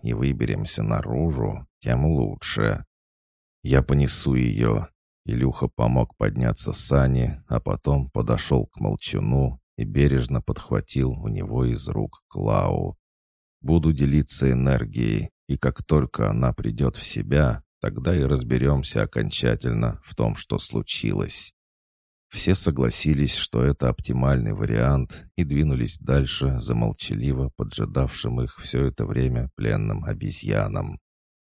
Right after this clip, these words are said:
Того как будто ни капли не удивило это небольшое происшествие. Наоборот, на его тощих губах появилась кривая улыбка. Увы, её никто не заметил.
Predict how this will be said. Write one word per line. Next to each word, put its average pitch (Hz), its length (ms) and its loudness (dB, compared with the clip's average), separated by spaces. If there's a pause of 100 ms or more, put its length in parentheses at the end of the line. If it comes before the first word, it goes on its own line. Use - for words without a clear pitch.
(160)
Того 71 380 4
как 58 260 -2
будто 76 340 0
ни 67 140 2
капли 73 420 2
не 57 120 0
удивило 64 600 0
это 67 380 0
небольшое 58 680 0
происшествие. 53 1080 -2 (200)
Наоборот, 57 880 0 (440)
на 60 60 -2
его 60 460 0 (100)
тощих 64 500 -2
губах - 800 -2
появилась 64 640 0
кривая 55 600 0
улыбка. 55 880 -4 (480)
Увы, 71 720 2
её 60 400 0
никто 71 420 0
не 55 120 0
заметил. 52 880 -2